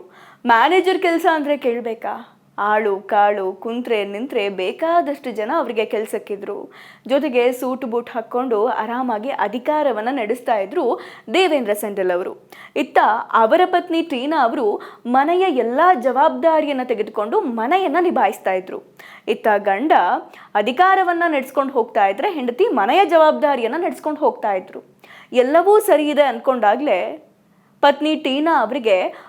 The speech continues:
ಅನಾರೋಗ್ಯದ ಸಮಸ್ಯೆ ಎದುರಾಗತ್ತೆ. ಯಾವಾಗ ಪತ್ನಿ ಟೀನಾ ಅವರಿಗೆ ಅನಾರೋಗ್ಯ ಇದೆ ಅಂತ ಗೊತ್ತಾಗುತ್ತೋ ಆಗ ದೇವೇಂದ್ರ ಸೆಂಡಿಲ್ ಅವರು ಬಹುದೊಡ್ಡ ನಿರ್ಧಾರವನ್ನ ತೆಗೆದುಕೊಳ್ತಾರೆ. ಅದೇ, ಈ ಸಮಯದಲ್ಲಿ ನಾನು ನನ್ನ ಪತ್ನಿಯ ಜೊತೆ ಕಾಲವನ್ನ ಕಳಿಬೇಕು ಅಂತ ಹೇಳಿ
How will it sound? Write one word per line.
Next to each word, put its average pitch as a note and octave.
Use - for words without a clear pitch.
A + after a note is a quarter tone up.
ಅನಾರೋಗ್ಯದ C#4
ಸಮಸ್ಯೆ C4
ಎದುರಾಗತ್ತೆ. G3+
ಯಾವಾಗ B3
ಪತ್ನಿ D4
ಟೀನಾ C#4+
ಅವರಿಗೆ B3
ಅನಾರೋಗ್ಯ C#4
ಇದೆ A#3+
ಅಂತ A3+
ಗೊತ್ತಾಗುತ್ತೋ G#3
ಆಗ B3
ದೇವೇಂದ್ರ A#3+
ಸೆಂಡಿಲ್ A3
ಅವರು B3
ಬಹುದೊಡ್ಡ A#3+
ನಿರ್ಧಾರವನ್ನ B3+
ತೆಗೆದುಕೊಳ್ತಾರೆ. G#3
ಅದೇ, A#3+
ಈ B3
ಸಮಯದಲ್ಲಿ G#3+
ನಾನು G#3
ನನ್ನ C#4
ಪತ್ನಿಯ A#3+
ಜೊತೆ A3
ಕಾಲವನ್ನ A#3+
ಕಳಿಬೇಕು A#3
ಅಂತ G3+
ಹೇಳಿ A#3